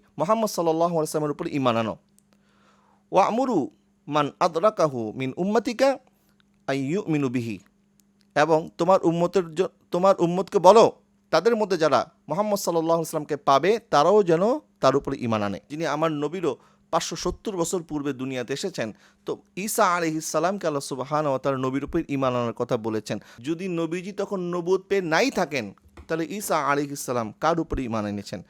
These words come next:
তারপরেও হয়তো আমার অনেক ভাইরা এখনও মানতে পারতেছেন না, কারণ আপনাদেরকে যেভাবে বোঝানো হচ্ছে, আপনারা সেটাই বুঝতেছেন, আপনারা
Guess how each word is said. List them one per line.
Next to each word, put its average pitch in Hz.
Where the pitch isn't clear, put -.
তারপরেও 175
হয়তো 160
আমার 143
অনেক 127
ভাইরা 135
এখনও 143
মানতে 117
পারতেছেন 113
না, 127
কারণ 117
আপনাদেরকে 175
যেভাবে 131
বোঝানো 131
হচ্ছে, 131
আপনারা 127
সেটাই 175
বুঝতেছেন, 120
আপনারা 113